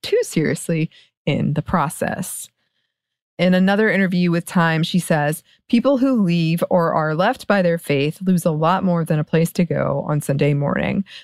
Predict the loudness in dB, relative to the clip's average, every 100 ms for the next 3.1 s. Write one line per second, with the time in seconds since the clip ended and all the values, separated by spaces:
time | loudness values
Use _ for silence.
0 | _ 0 2 0 0 0 0 0 -2 -2
1 | 0 -2 2 2 2 2 0 0 2 0
2 | -4 -6 -2 0 0 0 0 2 2 0
3 | -4